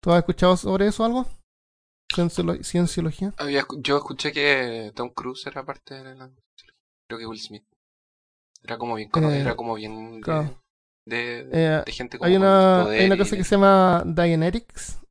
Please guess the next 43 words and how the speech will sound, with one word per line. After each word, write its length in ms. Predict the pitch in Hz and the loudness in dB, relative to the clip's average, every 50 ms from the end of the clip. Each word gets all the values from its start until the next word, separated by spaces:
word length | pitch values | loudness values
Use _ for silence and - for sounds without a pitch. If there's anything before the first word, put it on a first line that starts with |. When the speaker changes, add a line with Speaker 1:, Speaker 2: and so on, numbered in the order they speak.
| _ _ - | _ _ -6
Speaker 1:
que 580 | - 165 160 160 165 160 160 156 156 147 - - | -2 -2 0 0 0 0 0 -2 -4 -6 -8 -8
es, 200 | - 170 160 - _ _ _ - | -6 -6 -6 -8 _ _ _ -8
dice 320 | 175 160 190 196 - 214 | -2 0 0 2 4 4
más 120 | 196 196 185 190 | 4 6 6 6
o 20 | |
menos 200 | 196 196 196 190 | 6 6 6 4
así 180 | 185 - 202 180 | 4 2 0 0
como 220 | 185 175 170 170 | 0 0 0 0
si 100 | - - | -2 -2
tú 140 | 175 196 202 | -2 -2 0
tienes 180 | 196 214 208 220 | 2 4 6 6
un 140 | 214 208 190 | 6 6 4
accidente, 420 | - - 196 175 180 185 - 220 | 2 0 -2 0 0 0 0 0
por 100 | 214 226 | -2 -2
ejemplo, 400 | 214 - 247 226 - - 302 330 - - - - _ - - _ _ _ _ _ - | -2 -2 -6 -8 -6 -8 -8 -6 -8 -10 -12 -12 _ -20 -20 _ _ _ _ _ 0
o 160 | 175 175 185 | 2 6 6
algo 220 | 190 208 220 208 | 6 8 6 4
que 80 | 202 196 | 4 2
te 140 | 180 185 165 | 0 0 0
trauma, 580 | - 185 190 226 226 185 156 165 208 233 - - _ _ _ _ _ _ _ _ _ _ _ _ _ _ _ _ _ - | 2 4 4 4 6 4 2 2 0 -2 -8 -16 _ _ _ _ _ _ _ _ _ _ _ _ _ _ _ _ _ -4
eh, 520 | - 170 175 170 165 160 156 151 151 170 - | 0 2 4 4 4 4 4 2 0 -2 -2
tu 100 | - 185 | -2 -2
cerebro 500 | - - 185 175 180 185 190 190 196 202 | 2 2 2 4 6 6 6 6 4 4
como 200 | 180 190 185 180 | 2 4 2 4
que 80 | 165 170 | 4 2
empieza 340 | 156 - - 175 - 190 175 | 0 0 0 -2 0 0 0
como 160 | 165 165 156 | 0 2 0
a 60 | 147 | 2
grabar 320 | 151 156 160 175 175 - - | 2 4 4 4 4 2 0
todo 180 | 160 170 185 | 0 0 2
lo 100 | 190 196 | 2 2
que 80 | 190 208 | 2 0
ocurre 280 | 196 - 214 202 202 196 | -2 0 0 2 4 2
alrededor. 600 | 190 180 190 190 190 185 170 135 113 - - - _ _ _ _ _ _ _ _ _ _ | 2 2 2 2 2 2 0 0 -2 -4 -8 -10 _ _ _ _ _ _ _ _ _ _
Entonces, 260 | - 156 151 - 160 | -6 -4 -4 -4 -4
por 140 | 151 160 156 | -4 -4 -4
ejemplo, 260 | 151 - 180 170 175 | -4 -4 -2 -2 0
imagínate 540 | 170 170 151 - - 208 196 185 160 170 156 | 0 0 0 0 0 2 2 2 2 0 -2
que 80 | - - | -4 -4
tú 140 | 160 160 160 | -6 -4 -4
tienes 260 | 170 165 165 160 156 | -2 0 0 0 2
un, 220 | 165 160 151 151 | 2 0 0 0
eh, 480 | 151 151 147 139 139 139 139 143 139 | 0 0 -2 -2 -2 -2 -2 -4 -6